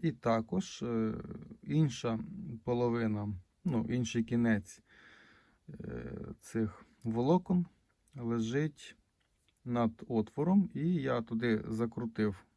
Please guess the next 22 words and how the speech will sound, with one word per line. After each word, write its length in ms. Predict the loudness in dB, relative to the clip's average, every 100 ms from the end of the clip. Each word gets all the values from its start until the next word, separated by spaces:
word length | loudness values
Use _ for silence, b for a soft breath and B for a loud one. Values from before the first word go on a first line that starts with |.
| _ _ _ B B B B B B _ -14
е, 40 | -8
болтик 680 | 0 4 4 4 -4 -4 -12
з 220 | -4 -4
конічною 640 | -2 -2 -2 -2 -2 -2 0
головкою, 640 | 0 0 -2 -4 -4 -4
прижав 520 | -2 0 2 2 2 2
його, 260 | 2 0
поки 240 | -2 -4 -4
епоксидка 560 | -4 -8 -6 -6 -4
була 240 | 0 0 0
ще 300 | -2 -2 -2 -4 _ _ _ _ _ -20 -20 _ -6
мокра, 460 | 0 0 0 -2
свіжа, 520 | -2 0 0 2 0 -2 _ _ b b b b b b b b
рідка, 480 | -2 -2 -2 0 2
не 120 | 2
застигша, 600 | 0 -2 -2 -2 -2 -6
і 320 | 0 4 4
він 260 | 4 2 0
сформував 600 | 0 -2 2 4 4 2
сам 300 | -2 -4 -4
собі 380 | -4 -4 -2 0
оцей 640 | 0 0 -2 2 2 0